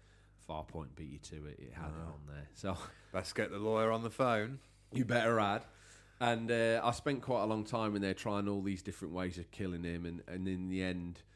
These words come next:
Speaker 1: even I got a bit of the old V R, took the headset off, and I was sweating,
Speaker 2: Yeah.
Speaker 1: but it was like a, a white face sweat. It was like,
Speaker 2: <laughs>
Speaker 1: "Oof,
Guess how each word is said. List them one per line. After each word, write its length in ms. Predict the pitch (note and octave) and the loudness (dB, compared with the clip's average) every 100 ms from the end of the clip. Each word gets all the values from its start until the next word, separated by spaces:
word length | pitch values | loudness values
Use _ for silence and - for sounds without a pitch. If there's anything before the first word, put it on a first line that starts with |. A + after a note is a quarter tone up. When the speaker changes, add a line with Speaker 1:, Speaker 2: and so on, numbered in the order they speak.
| - - | -16 -4
Speaker 1:
even 280 | G2+ F2 F2+ | -2 0 -2
I 240 | F2 E2+ | -2 -2
got 200 | E2 F2+ | -4 -6
a 40 | D#2 | -6
bit 180 | E2+ | -6
of 60 | D2 | -6
the 120 | E2+ | -4
old 180 | E2 E2 | -4 -6
V 220 | - F2 | -6 -4
R, 240 | E2+ D#2+ - - - - | -2 -4 -8 -16 -20 -8
took 160 | - | -4
the 80 | G2 | 0
headset 320 | F#2 - - | -2 -2 -8
off, 160 | D2+ - | -10 -8
and 80 | F2+ | -8
I 40 | |
was 80 | E2 | -8
sweating, 380 | - F#2+ F2+ D2 | -8 -6 -6 -4
Speaker 2:
Yeah. 160 | C#2+ D2+ - | -6 -8 -8
Speaker 1:
but 100 | F2 | -6
it 80 | - | -6
was 120 | F2 | -6
like 200 | E2 - | -8 -6
a, 120 | E2+ - | -6 -6
a 60 | |
white 400 | E2 E2+ F2+ - | -2 0 0 -4
face 320 | - E2+ E2 - | -8 -8 -6 -10
sweat. 360 | - F2 D2+ | -4 -4 0
It 80 | C3+ | 0
was 120 | E2 | 2
like, 160 | A2+ - G#2 | -2 -2 -2
Speaker 2:
<laughs> 80 | F#2+ | -2
Speaker 1:
"Oof, 420 | F2+ - - | -4 -8 -14